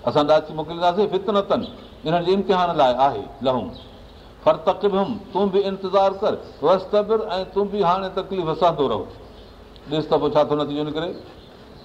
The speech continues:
معنيٰ فرمائشي معجزي کان بعد ان جو انڪار ڪرڻ الله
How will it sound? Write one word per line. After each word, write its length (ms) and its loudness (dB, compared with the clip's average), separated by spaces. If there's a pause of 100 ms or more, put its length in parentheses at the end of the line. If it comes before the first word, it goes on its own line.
(480)
معنيٰ 260 4 (180)
فرمائشي 720 2
معجزي 440 0
کان 280 0
بعد 360 4
ان 220 -4
جو 140 -2
انڪار 440 2 (100)
ڪرڻ 260 0
الله 300 2